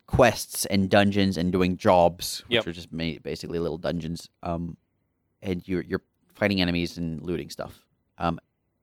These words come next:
Speaker 1: and then there's, separate to that, there's the Abyss, which is, like, an endless dungeon,
Speaker 2: Hmm.
Speaker 1: which basically only contains enemies, and there's no, like,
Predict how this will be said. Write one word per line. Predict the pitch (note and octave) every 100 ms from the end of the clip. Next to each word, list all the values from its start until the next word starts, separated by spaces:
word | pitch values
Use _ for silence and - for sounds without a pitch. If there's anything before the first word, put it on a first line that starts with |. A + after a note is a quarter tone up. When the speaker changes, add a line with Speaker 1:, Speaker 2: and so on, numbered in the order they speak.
| -
Speaker 1:
and | F#2+ A2+
then | C3+ C#3+ - -
there's, | G#2+ G2+ - -
separate | - - A#2+ G#2+
to | -
that, | G2 E2 -
there's | F#2+ F2+
the | - F2+
Abyss, | E2 - G2+ E2+ - -
which | F#2+
is, | E2 E2
like, | F2
an | F2 -
endless | D3+ D#3+ B2 G#2 -
dungeon, | F#2+ F2+ E2 D#2 D#2 -
Speaker 2:
Hmm. | C3+ A2+ F2 _ _ _ _ _
Speaker 1:
which | G2 F#2+ -
basically | - A#2+ A#2 A2 A2
only | F2+ F#2+ F#2+
contains | F2 F2 F2+ E2+ -
enemies, | D#2+ A#1+ G#1 - - _ _ _ _ -
and | E2+
there's | E2 D#2+
no, | F#2 F2
like, | E2+ E2 -